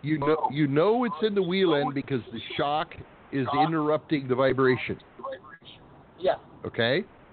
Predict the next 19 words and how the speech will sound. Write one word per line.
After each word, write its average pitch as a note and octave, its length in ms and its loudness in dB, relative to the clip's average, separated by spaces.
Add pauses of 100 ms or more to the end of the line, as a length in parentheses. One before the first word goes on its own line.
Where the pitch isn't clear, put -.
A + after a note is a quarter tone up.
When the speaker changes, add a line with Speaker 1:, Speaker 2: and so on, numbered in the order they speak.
(460)
Speaker 1:
You C#3 140 0
know D#3+ 200 4
it's F#3+ 140 -2
in F3+ 140 -2
the E3 80 -2
rear F#3+ 400 0
end D#3 140 -4
because D3 280 -6
you A#2+ 160 -8
feel D#3 220 -2
it D3 120 -6
in C3+ 60 -10
your C3 180 -6
feet D3+ 280 -4
and C3+ 100 -6
the - 100 -12
seat. D3+ 220 0 (2500)
Okay? C#3 400 -2 (240)
Speaker 2:
Okay. E3 360 2